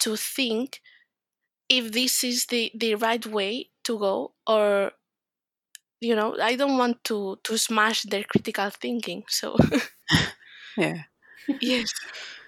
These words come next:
Speaker 2: Yes,
Speaker 1: I don't know
Speaker 2: um,
Speaker 1: if you, if you have ever been in this situation, or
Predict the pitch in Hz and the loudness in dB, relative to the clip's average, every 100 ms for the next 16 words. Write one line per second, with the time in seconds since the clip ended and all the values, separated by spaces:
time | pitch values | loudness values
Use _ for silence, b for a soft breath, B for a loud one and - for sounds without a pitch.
0 | B B B B - 196 170 170 - - | B B B B -2 2 2 2 -2 -4
1 | - - 196 185 233 269 277 247 233 240 | -6 -2 2 6 6 6 6 4 2 4
2 | 226 - 220 220 240 254 247 220 220 220 | 4 2 -2 0 0 2 0 0 0 -2
3 | 220 214 214 208 - 233 - 196 208 - | -2 -2 -2 -2 -4 -4 -4 -4 -2 -2
4 | 285 294 247 196 190 202 | -2 -2 -2 -2 -4 -6